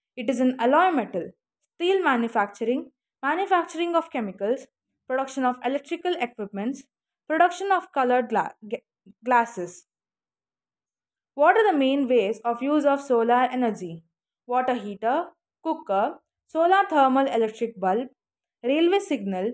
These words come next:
communication media. Name the major states producing bauxite in India. Odisha, Gujarat, Jharkhand, Maharashtra,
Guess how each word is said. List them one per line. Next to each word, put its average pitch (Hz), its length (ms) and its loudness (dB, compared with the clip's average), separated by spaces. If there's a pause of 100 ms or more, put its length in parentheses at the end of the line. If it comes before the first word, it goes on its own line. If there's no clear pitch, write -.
(300)
communication 320 680 -2
media. 185 440 -2 (1600)
Name 349 260 0
the 415 120 2
major 285 260 2
states 233 480 -2
producing 262 540 0
bauxite 247 480 2
in 269 100 -2
India. 226 440 0 (400)
Odisha, 226 600 0 (300)
Gujarat, 226 560 0 (320)
Jharkhand, 226 680 0 (360)
Maharashtra, 233 840 0